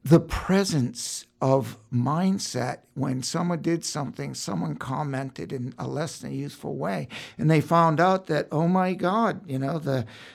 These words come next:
the child had this situation, or the parent had this, and my cousin or my uncle or my father had this tragic situation," and that person is doing the best they can at the moment.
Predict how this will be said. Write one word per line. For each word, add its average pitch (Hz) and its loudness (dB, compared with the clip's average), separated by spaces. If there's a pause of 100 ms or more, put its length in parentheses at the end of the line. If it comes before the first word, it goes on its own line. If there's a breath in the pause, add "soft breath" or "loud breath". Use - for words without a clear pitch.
the 147 6
child 180 6
had 165 2
this 170 2
situation, 185 0
or 175 -2
the 131 -6
parent 196 0
had 175 -2
this, 185 0
and 170 -2
my 135 -6
cousin 190 4
or 165 0
my 135 -4
uncle 170 -6
or 180 -2
my 139 -2
father 190 4 (300 loud breath)
had 165 4
this 160 4 (160)
tragic 294 2
situation," - 0
and 202 2 (380 loud breath)
that 202 6
person 214 4
is 175 2
doing 202 4
the 175 2
best 170 4
they 202 0
can 156 2
at 117 -4
the - -8
moment. 147 -4